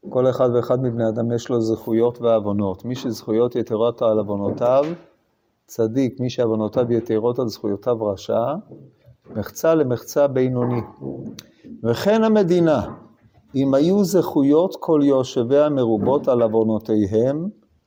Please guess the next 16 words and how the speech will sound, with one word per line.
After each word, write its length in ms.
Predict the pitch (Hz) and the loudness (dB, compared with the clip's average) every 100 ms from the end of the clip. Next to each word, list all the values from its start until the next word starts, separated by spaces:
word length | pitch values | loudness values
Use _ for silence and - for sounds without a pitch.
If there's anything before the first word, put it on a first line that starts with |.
| _ | _
הרי 260 | 98 104 139 | -4 0 0
זו 180 | 147 147 | 2 -2
צדקת. 760 | - 143 147 156 156 104 - - _ _ _ _ _ _ _ _ | -2 -2 0 0 -2 -6 -6 -20 _ _ _ _ _ _ _ _
ואם 220 | 113 120 123 | -2 2 2
היו 440 | 127 147 165 170 | 2 4 4 4
עוונותיהם 880 | 135 123 127 123 117 113 110 135 143 | 4 2 0 -2 0 0 2 0 0
מרובים, 680 | 127 113 110 131 143 175 220 - _ | 0 0 0 -2 -2 -4 -10 -14 _
הרי 340 | 113 107 127 143 | -4 0 2 0
זו 200 | 127 120 | 0 0
רשעה, 540 | 113 - 110 123 123 | 0 0 0 2 0
וכן 260 | 117 123 127 127 - _ - - _ _ - | -2 -2 -4 -6 -12 _ -20 -20 _ _ -12
כל 360 | - 123 127 - | -2 0 0 -4
העולם 760 | 98 98 - 98 101 113 120 120 | -6 -6 -4 -2 0 0 -2 -6
כולו. 640 | - 110 107 113 104 - - _ _ _ _ _ _ _ - - _ | -4 0 4 4 2 -6 -20 _ _ _ _ _ _ _ -20 -20 _
לאחר 300 | 98 107 147 | -2 0 2
מכן, 500 | 165 160 - 147 147 | 2 -2 0 2 2